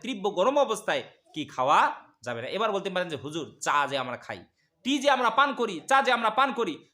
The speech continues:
তাহলে এটা এই অবস্থায় খাওয়া যাবে কি যাবে না?" আপনি খাবেন কুসুম কুসুম গরম অবস্থায়,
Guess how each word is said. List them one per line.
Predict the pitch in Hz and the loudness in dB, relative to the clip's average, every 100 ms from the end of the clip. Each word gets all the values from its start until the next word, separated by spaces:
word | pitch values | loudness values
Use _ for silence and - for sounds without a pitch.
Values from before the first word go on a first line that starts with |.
| _ | _
তাহলে | 151 156 | -8 -4
এটা | 170 160 | -2 0
এই | 170 | -2
অবস্থায় | 170 170 165 | -4 -4 -4
খাওয়া | - 147 | 0 2
যাবে | 151 | 0
কি | 160 | -2
যাবে | 151 131 117 | -2 -4 -4
না?" | 101 - _ _ | -12 -16 _ _
আপনি | 120 151 | -10 -10
খাবেন | 147 147 147 | -6 -8 -6
কুসুম | - 269 294 | -6 -6 -6
কুসুম | 233 233 202 | -8 -8 -2
গরম | 156 143 | -2 -2
অবস্থায়, | 127 117 - 101 | -4 -10 -12 -14